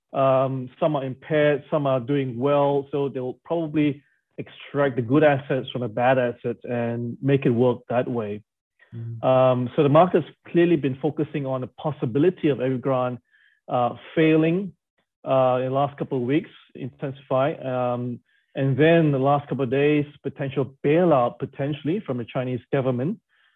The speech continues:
Speaker 1: but nothing official has been said. Uh, but I think if I were to break it down to three possible outcomes that investors should be thinking about where Evergrande is concerned is really as follows. First, near term,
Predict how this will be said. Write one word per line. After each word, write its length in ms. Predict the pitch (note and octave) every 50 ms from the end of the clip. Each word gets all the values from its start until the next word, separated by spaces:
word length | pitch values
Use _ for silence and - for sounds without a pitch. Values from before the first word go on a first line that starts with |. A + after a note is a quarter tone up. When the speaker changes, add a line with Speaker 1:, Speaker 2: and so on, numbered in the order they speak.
| _ _ -
Speaker 1:
but 120 | C3+ B2+
nothing 340 | C3 D3 E3 F3 - G#3 F3+
official 460 | D#3 C#3+ - E3+ D#3+ - E3 C3 A#2+
has 100 | B2+ B2 - -
been 160 | B2+ A#2 - - -
said. 200 | B2 A#2 A2 - - _ _ _ - -
Uh, 360 | B2+ B2 A#2+ A#2 A#2 A#2 A#2
but 140 | A2 - B2+
I 80 | C3+ C3+
think 220 | - G3+ F#3 F#3+ - _ _ _ _ _ _ _ -
if 160 | D#3 C#3+ B2+
I 100 | D3+ D#3+
were 160 | E3 E3 D#3
to 140 | - E3 C#3
break 260 | G#2+ D#3 E3 E3 -
it 120 | E3+ C#3+
down 180 | C#3+ D3 C#3+ C#3
to 140 | - C3+ A#2 - _ - -
three 200 | E3+ E3+ F3 F3
possible 800 | F3+ - - - D#3 C#3+ - - C#3 C#3 C#3 C3+ B2+ C3 - _ C#3
outcomes 680 | D3 - G#3 - - - - C#3 A#2+ A2+ G#2+ G#2 G2+ - -
that 120 | - -
investors 400 | C#3+ C3+ B2+ D#3+ F3+ C3+ D3 C3+ -
should 100 | - C3
be 100 | A#2 A2+ - _
thinking 300 | - D3+ D3 - D3+ D3
about 340 | B2 A2 A#2+ A#2 A2+ A2+ - _ _ _ _ _ _ _ _ _ _
where 200 | - C#3+ C#3+ C#3+
Evergrande 380 | C3+ C#3+ - C#3 C3+ B2+ B2+
is 120 | B2 A#2 - -
concerned 480 | B2+ A2+ - - - B2 B2 A#2+ - -
is 280 | - B2 B2 A#2+ A2+ A2 -
really 160 | C3+ C#3+ C#3
as 100 | C3 B2+ - -
follows. 300 | - A2 G#2 G2+ G#2 - - - _ _ _ _ _ _ _ _ _ _ _ _ _ _ - - -
First, 280 | D#3+ D#3+ F#3 A#3+ - - - - _ _ _ _ _ _ _ _ _ _
near 240 | - C3 B2+ B2+ B2
term, 420 | B2+ - - A#2 G#2+ G#2 G#2 G#2